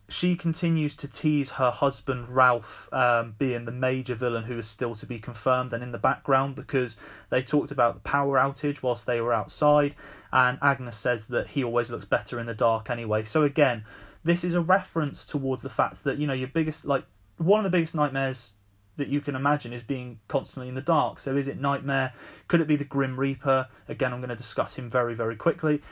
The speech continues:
And we are also going to discuss Mephisto again in this conversation, because Mephisto is essentially the Marvel version of the devil. He is a demon character. So, you know, it could be any number of these, but at the moment, Agnes is clearly our antagonist.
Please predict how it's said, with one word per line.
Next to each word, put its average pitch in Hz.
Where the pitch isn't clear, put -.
And 160
we 143
are 135
also 131
going 127
to -
discuss 117
Mephisto 151
again 113
in 110
this 107
conversation, 120
because 147
Mephisto 160
is 139
essentially 127
the 123
Marvel 127
version 123
of 113
the 117
devil. 139
He 120
is 113
a 120
demon 135
character. 123
So, 160
you 165
know, 127
it -
could 165
be 147
any 165
number 147
of 120
these, 120
but 147
at 190
the 170
moment, 151
Agnes 135
is 123
clearly 127
our 120
antagonist. 110